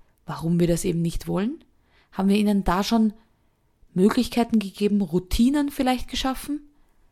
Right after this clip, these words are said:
Ganz viele Kinder arbeiten gerne mit Routinen und dann weiß man, gut, sonntags ist der Familienputztag.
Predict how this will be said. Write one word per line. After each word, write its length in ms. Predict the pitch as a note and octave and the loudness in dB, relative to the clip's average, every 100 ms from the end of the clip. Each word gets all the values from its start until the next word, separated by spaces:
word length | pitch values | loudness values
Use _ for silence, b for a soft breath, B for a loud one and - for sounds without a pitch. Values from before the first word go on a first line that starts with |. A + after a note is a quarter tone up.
| _ - | _ -4
Ganz 240 | G3+ G3 | -4 -2
viele 220 | A#3+ A#3+ | 0 0
Kinder 340 | A#3+ C4+ C4 G#3 | -2 -4 -2 0
arbeiten 320 | G3+ A3 G3+ | 0 0 0
gerne 260 | F#3+ G#3+ | 2 2
mit 200 | A3+ A3 | 2 0
Routinen 460 | G3 G3 B3 C4 B3 | -2 -4 -4 0 0
und 160 | G#3 G3 | 0 -2
dann 120 | F3+ | 0
weiß 220 | F#3 G3+ | 0 0
man, 140 | G#3 | -2
gut, 200 | - A3+ B B B B | 0 -2 B B B B
sonntags 600 | - G#3+ A3 A3+ A3 - | 0 4 4 4 2 -2
ist 160 | F3 E3 | -6 -6
der 80 | |
Familienputztag. 1800 | - D#3+ F#3+ B3 B3 A#3 A3+ - - - - B3 - - G#3+ G3+ G#3 - | -4 2 6 6 6 4 2 -4 -20 -6 0 0 0 0 2 4 2 0